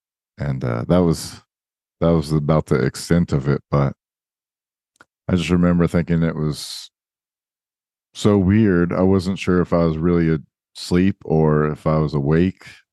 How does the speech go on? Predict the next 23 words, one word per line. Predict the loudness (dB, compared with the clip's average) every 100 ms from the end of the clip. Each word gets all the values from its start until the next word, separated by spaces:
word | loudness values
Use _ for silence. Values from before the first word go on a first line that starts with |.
| -4
or | 0 2 0 -2
what | 0 -2
was | 0 -2
happening. | -2 -2 -2 -4 -4 -8 _ _ _ _ _ _ _ -4
Uh, | 0 0 2
but | 0
it | 0
kind | 2 0
of | 0 -4 _
freaked | -2 -2 -2 0
me |
out | 2 2
a |
little | 2 2 0
bit, | 0 -2 -4 _ _ _ _ _ _ _ _ _
uh, | -2 0 0 -6
for | -6 -4
a | -2
day | 0 0
or | 0
two. | -2 -2 0 0 -4 _ _ _ _
And, | -4 -2 -4
uh, | -4 -4